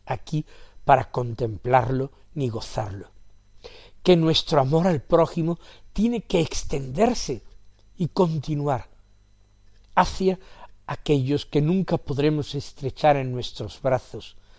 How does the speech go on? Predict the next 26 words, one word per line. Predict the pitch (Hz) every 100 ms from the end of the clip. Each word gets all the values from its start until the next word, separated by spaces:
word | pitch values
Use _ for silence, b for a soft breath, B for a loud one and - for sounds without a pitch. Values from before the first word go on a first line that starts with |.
| b b b
porque | - 127 - 131 139 151
nosotros | - 147 156 147 117
no | 143
estaremos | - - 120 127 113 -
ya | 117 120 107 b b b - -
aquí | - - - 117 - - - - - -
para | - 120 -
poder | 120 127
hacerlo. | 123 - 123 104 104 - - - - - B B
Aquellos | - 156 214 208 214
que | - -
subirán | - 196 165 160 180 160 123 b b -
al | 147 131
tren | - - 151 139 120 107 - - -
de |
la | 131 113
vida | 156 170 190 b b -
en | 147 160
una | 196
estación | 180 - - 135 - 185 214 214 - - - _ _ _ _ _ -
en | 170 131
la | 127
cual | - 135 127 123 - _ -
ya | 143 131
nosotros | 120 107 131 127 127 123 - b b b
habremos | - 120 120 123 120 -